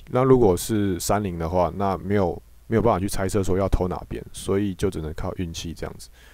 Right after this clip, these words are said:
那如果有一方在第一轮跟黑桃的时候缺人，那就看，看，那 Queen 看来势必是要送给他的。那这边红心会掉两副，然后最后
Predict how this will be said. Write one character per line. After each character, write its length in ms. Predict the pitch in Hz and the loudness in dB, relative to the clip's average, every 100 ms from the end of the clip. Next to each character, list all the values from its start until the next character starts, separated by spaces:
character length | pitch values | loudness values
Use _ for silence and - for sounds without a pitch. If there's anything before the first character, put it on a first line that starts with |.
| - | -6
那 80 | 113 | 0
如 100 | 123 | 4
果 100 | 117 | 4
有 140 | 90 | 4
一 80 | 101 | 2
方 260 | 107 98 104 - - - - | 0 -2 -4 -12 -20 -20 -4
在 180 | 110 | -2
第 200 | 104 110 | -2 -4
一 40 | 107 | 0
轮 160 | 95 92 | 0 0
跟 160 | 98 | -4
黑 100 | 101 | -2
桃 140 | 95 85 | -2 -2
的 40 | |
时 80 | 87 | 0
候 80 | 90 | -2
缺 240 | - 87 | 0 0
人， 180 | 80 82 | 0 -2
那 300 | 87 85 78 - | -4 -4 -6 -6
就 100 | 92 | -6
看， 300 | - 95 82 - - - - - - | -4 -4 -6 -10 -20 -20 -20 -20 -8
看， 220 | 95 90 - - - 113 | -6 -6 -10 -20 -14 -6
那 220 | 104 101 | -4 6
Queen 240 | - 101 92 - | 8 8 6 -4
看 140 | - 98 | -4 -4
来 120 | 85 | -4
势 160 | - | -4
必 100 | 87 | -6
是 120 | 85 87 | -4 -2
要 120 | 85 | -2
送 200 | - 85 | -4 -6
给 60 | |
他 180 | 82 82 | -8 -10
的。 200 | 85 - - - - - _ - - - - - - | -10 -12 -16 -20 -20 -20 _ -20 -20 -20 -20 -18 -6
那 140 | 117 | -4
这 80 | 113 | 0
边 120 | 120 | 0
红 160 | 104 101 | 0 -2
心 160 | 113 | -2
会 140 | 110 101 | 0 0
掉 200 | 110 85 | 2 2
两 120 | - | 0
副， 240 | - 90 - - - - - - | -4 -4 -4 -12 -20 -20 -20 -12
然 100 | 90 | -4
后 140 | 101 98 | -2 0
最 140 | 104 | 2
后 200 | 107 98 | 4 2